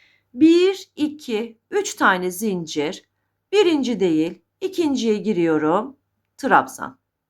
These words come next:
Yanındakine giriyorum. Trabzan. Şimdi burada bir, iki, üç, dört, beş tane zincir çekiyorum.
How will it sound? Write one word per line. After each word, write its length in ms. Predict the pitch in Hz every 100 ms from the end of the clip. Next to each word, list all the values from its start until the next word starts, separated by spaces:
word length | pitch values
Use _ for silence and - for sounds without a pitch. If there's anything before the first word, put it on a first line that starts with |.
| _ _ _ _ _ _ -
Yanındakine 640 | 392 349 294 240 240 202
giriyorum. 720 | 202 320 311 285 269 247 254 -
Trabzan. 520 | 202 120 - - - _ _ _ _ _ -
Şimdi 400 | - 453 381 240
burada 420 | 180 - - _ _ _ -
bir, 560 | 285 311 208 139 - _
iki, 600 | 285 302 - 240 160 -
üç, 580 | 285 294 - - - - -
dört, 480 | 285 302 339 - - _ _ 427
beş 240 | 453 440
tane 320 | 339 269 269
zincir 340 | 220 196 156 143
çekiyorum. 520 | - 127 - 117